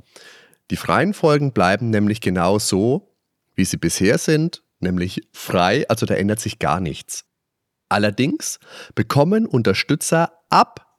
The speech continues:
der fünf-Euro-Schwelle eben einen kleinen Bonus als Dankeschön. Im August legt dann der Daniel erstmal los, im September bin ich dran in,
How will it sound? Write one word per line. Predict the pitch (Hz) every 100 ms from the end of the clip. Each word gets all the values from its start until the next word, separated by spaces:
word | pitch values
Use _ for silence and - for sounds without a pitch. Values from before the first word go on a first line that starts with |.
| -
der | 117
fünf-Euro-Schwelle | - 147 156 - 104 113 117 - 95 104 101
eben | 85 101 110 113
einen | - 87 82
kleinen | - 80 82 92 90 90 - _ -
Bonus | 92 98 98 92 -
als | 87 -
Dankeschön. | - 73 - - 64 64 - _ _ - - - - - -
Im | 113 104
August | 113 143 190 -
legt | 113 113
dann | 95 90
der |
Daniel | 85 90 107 110
erstmal | 85 - 76
los, | 87 143 214 -
im | 98 95
September | 98 - 101 92
bin | 82 87
ich | 196 -
dran | - 151 151
in, | 120 -